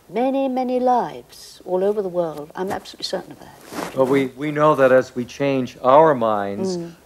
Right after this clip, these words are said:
Speaker 2: other people are helped to change their minds.
Speaker 1: Mm.
Speaker 2: And this is the kind of chain reaction which takes place.
Speaker 1: Yes. The change has taken place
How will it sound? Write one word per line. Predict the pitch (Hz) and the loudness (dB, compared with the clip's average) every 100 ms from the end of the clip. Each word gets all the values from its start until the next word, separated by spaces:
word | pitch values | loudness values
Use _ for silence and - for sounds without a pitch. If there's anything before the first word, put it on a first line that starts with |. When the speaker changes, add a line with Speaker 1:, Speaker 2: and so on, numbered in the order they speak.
| - | 0
Speaker 2:
other | 131 131 | 0 0
people | - 135 131 117 107 | -4 -8 -2 -2 0
are | 107 110 - | 0 0 0
helped | 135 123 - | -2 -2 -2
to | 113 | -14
change | - 123 117 110 - | -10 -8 -6 -8 -6
their | 131 151 143 | -2 0 0
minds. | 104 95 90 85 92 - - | -2 -4 -4 -8 -12 -16 -14
Speaker 1:
Mm. | 175 160 160 | -12 -12 -8
Speaker 2:
And | 120 | -4
this | 147 147 | -4 -4
is | 117 - | -10 -8
the | 117 | -10
kind | - 127 117 | -6 -4 -4
of | 101 | -6
chain | - 131 139 131 | -8 -4 -4 -2
reaction | 120 120 123 123 - 113 | -2 -2 -2 -4 -10 -12
which | 107 - - | -12 -14 -4
takes | 123 - | -4 -6
place. | - 156 143 90 - - 185 | -6 0 2 0 -6 -18 -16
Speaker 1:
Yes. | 147 151 - - | -16 -18 -14 -6
The | 240 | -4
change | - 320 302 254 | 4 4 4 2
has | 240 | -2
taken | - 262 254 240 | 4 4 6 -4
place | 233 247 226 | 2 6 6